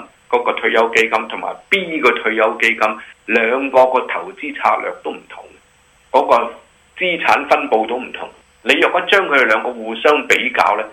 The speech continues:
其實橙同埋蘋果去比較嗰個，嗰個情況，你唔，冇可能咁比較。所以，呃，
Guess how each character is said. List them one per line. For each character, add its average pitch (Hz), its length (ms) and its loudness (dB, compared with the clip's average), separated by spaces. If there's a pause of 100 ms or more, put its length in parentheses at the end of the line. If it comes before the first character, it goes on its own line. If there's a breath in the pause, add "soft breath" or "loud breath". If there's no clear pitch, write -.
(280)
其 - 60 0
實 120 80 0 (960)
橙 123 320 0
同 160 80 2
埋 110 100 4
蘋 90 280 -8
果 117 240 2
去 98 100 2
比 117 80 -2
較 95 220 0
嗰 104 220 -10 (240)
個， 92 100 -2
嗰 90 60 -2
個 - 200 -2
情 - 100 -14 (120)
況， 92 240 -4
你 110 80 4
唔， 95 540 -10
冇 - 180 0
可 - 180 4
能 - 160 -8
咁 - 60 -18
比 92 140 -2
較。 - 320 0 (460 loud breath)
所 165 200 4
以， 147 240 -2 (280 loud breath)
呃， 110 100 4